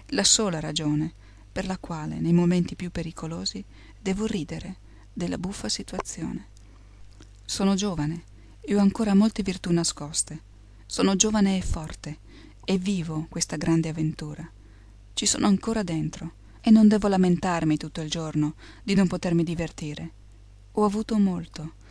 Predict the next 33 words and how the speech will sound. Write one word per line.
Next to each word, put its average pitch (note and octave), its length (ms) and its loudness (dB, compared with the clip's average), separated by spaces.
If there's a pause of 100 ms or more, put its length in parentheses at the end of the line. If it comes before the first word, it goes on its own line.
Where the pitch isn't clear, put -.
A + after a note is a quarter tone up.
(160)
sono - 300 0
di G3 120 -2
natura G3+ 480 0
felice, E3 760 -4 (220)
molto G3 340 2
allegra D#3+ 500 -10 (240)
e - 140 -10
forte. D3+ 560 -4 (580)
Ogni F#3+ 280 6
giorno G3 280 0
sento E3+ 300 -2
di F3 100 -8
crescere G3 380 -6
internamente F3 880 0 (360)
e - 120 -8
che G#3+ 100 -4
la G3+ 120 0
liberazione G3 640 0
si D#3+ 360 -2
avvicina. D#3+ 640 -4 (880)
Quanto F3+ 280 -2
è E3 40 -4
bella D3+ 300 -4
la D3+ 80 -2
natura, D3+ 500 -4 (440)
quanto G#3+ 240 2
è G#3 40 4
buona G3+ 260 2
la F3 120 0
gente D#3+ 460 0
che E3 160 -8
ho D#3+ 40 -6
attorno, D#3+ 640 -8